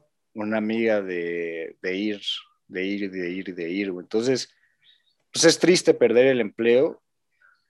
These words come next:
y, y por eso un, un, una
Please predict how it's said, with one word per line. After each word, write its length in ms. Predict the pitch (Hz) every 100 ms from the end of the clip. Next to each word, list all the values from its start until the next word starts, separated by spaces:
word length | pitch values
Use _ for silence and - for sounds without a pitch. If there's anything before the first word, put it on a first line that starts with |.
| _ _
y, 680 | 78 101 95 95 95 92 90 _ _ _ _ _ _ _ -
y 80 | -
por 140 | 113
eso 200 | 131 139
un, 460 | 117 120 120 113 104 _ _ _ _ _ _ _ _ _ _
un, 800 | - 156 156 151 135 127 120 113 - _ -
una 280 | 151 151